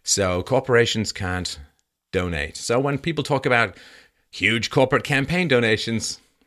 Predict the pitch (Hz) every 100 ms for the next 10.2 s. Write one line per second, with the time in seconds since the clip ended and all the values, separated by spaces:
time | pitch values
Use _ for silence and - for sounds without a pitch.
0 | _ _ _ _ _ - 139 151 160 165
1 | 196 - - 151 - - - _ _ _
2 | _ - 98 104 - 113 107 95 117 98
3 | - 98 95 92 90 85 78 - 170 190
4 | - 139 120 180 127 - - 117 110 90
5 | 98 85 98 127 - 85 - 139 - 95
6 | 113 107 104 - 95 87 95 127 95 85
7 | 82 - - 87 87 - 120 123 110 -
8 | 104 98 131 202 196 175 151 - 110 104
9 | 110 95 - 80 78 208 220 165 143 131
10 | 107 -